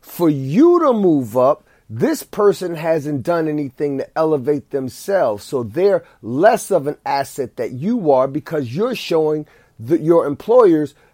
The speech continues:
your pot-, your growth potential, right? So they'll elevate you to that person's position, and then that person will be training you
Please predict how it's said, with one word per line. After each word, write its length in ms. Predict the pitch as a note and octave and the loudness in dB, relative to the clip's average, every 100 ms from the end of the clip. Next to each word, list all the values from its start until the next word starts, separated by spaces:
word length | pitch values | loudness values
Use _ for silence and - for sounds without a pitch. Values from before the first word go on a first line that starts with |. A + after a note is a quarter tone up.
| - | -6
your 240 | C3+ F#3 | 0 0
pot-, 300 | - C#3+ - | 0 -12 -10
your 260 | D#3+ D#3 C#3+ | -2 2 2
growth 460 | A2 E3+ G#3+ G#3 | 2 4 4 2
potential, 600 | - D#3 C#3 A#2 - - _ _ _ _ _ _ _ _ _ | -8 -8 -6 -8 -8 -16 _ _ _ _ _ _ _ _ _
right? 340 | - B2+ F3+ - _ _ | -4 0 0 0 _ _
So 160 | - | -6
they'll 200 | C#3+ A#3 - | 2 2 4
elevate 540 | G#3+ G3+ E3 F#3+ - | 4 4 4 2 0
you 80 | F3 | -10
to 140 | D3+ | -6
that 260 | C3 G3+ A#3 | 0 0 0
person's 400 | G3+ F3+ - D3+ | -2 -2 -2 -10
position, 580 | D3 C3+ D3 C#3 D3+ D3 _ _ - | -6 -4 -4 -4 -6 -10 _ _ 0
and 180 | F#3 | 0
then 300 | D#3+ E3+ D3 | 2 0 0
that 320 | A2 G3 A#3+ - | 2 4 4 0
person 380 | G#3 G3 F#3 | 0 0 0
will 100 | F3 | -2
be 140 | D#3 D#3+ | -2 -4
training 460 | - G3+ F#3+ F3 | -4 -2 0 -2
you 340 | D#3 G3 F#3 | -2 -4 -4